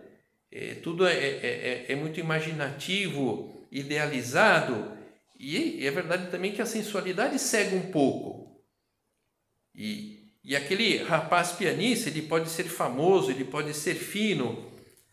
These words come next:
mas ter um caráter insuportável e, e no começo não se percebe, parece ótimo. Uma moça pode ter um, um, um sorriso encantador, ser suscetível doentiamente, ciumenta, possessiva.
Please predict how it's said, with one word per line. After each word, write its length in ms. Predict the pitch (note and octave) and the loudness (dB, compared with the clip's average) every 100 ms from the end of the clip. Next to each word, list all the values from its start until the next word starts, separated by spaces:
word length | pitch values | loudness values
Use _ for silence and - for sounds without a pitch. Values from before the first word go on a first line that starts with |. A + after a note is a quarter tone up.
| _ - | _ -4
mas 240 | D3 D#3 | -2 0
ter 140 | A#3 | 2
um 80 | C#4 | 2
caráter 460 | C4+ G#3 G3 G3 F#3+ | 2 4 4 4 0
insuportável 1300 | F3 - A3 - D#3+ - F#3 A#3+ G#3+ D3 B2+ G#2+ - - - - - | -2 -2 -4 -2 -2 2 4 6 6 4 0 0 -6 -14 -20 -20 -10
e, 360 | C3+ - - - | -8 -6 -8 0
e 120 | A#3 | 2
no 140 | C4 C4 | 2 4
começo 720 | B3 G3+ G#3 C4 - D#4+ D4+ | 4 6 6 6 4 0 -2
não 200 | G#3 B3 | 0 0
se 180 | - D#4 | 0 -2
percebe, 560 | E4+ F4 D#4 A3+ C#3 | 0 0 0 0 0
parece 460 | A#2 C#3 F#3+ G#3+ D4+ | -2 2 2 2 6
ótimo. 580 | A#3+ A3 - A#2 G#2+ - - _ _ _ _ _ _ _ _ _ _ _ _ - | 8 8 4 -4 -8 -12 -18 _ _ _ _ _ _ _ _ _ _ _ _ -2
Uma 140 | C#3+ | 2
moça 400 | D#3+ A3 A#3 A3+ | 6 8 8 6
pode 260 | - F#3+ F3+ | 4 2 2
ter 220 | F#3 F#3 | 4 4
um, 80 | F3+ | 4
um, 400 | - E3 E3 E3+ | 2 0 0 0
um 40 | |
sorriso 440 | E3+ D#3+ E3 F#3 F3+ | -2 -2 0 0 -2
encantador, 840 | D#3+ F#3 F3+ C#3 A#2+ G3 F#3+ B2+ | 0 0 0 -2 4 6 8 6
ser 220 | - D#3+ | 0 -2
suscetível 720 | D#3 G3+ - F#3+ E3 G3 F#3 F3 | -2 -4 -2 -4 -4 -4 -2 2
doentiamente, 1200 | F3 F#3 F#3 D#3+ C#3+ C3 F3+ G3+ E3 C3 B2 B2 | 4 4 2 0 0 2 0 0 -2 -2 -4 -4
ciumenta, 640 | - G3+ D#3+ D#3+ G#3+ - | -2 0 2 2 2 0
possessiva. 1120 | F#3 F#3 F#3 C4+ - B3+ A3 A2+ - - - | -2 -2 -2 -2 2 4 4 0 -2 -8 -16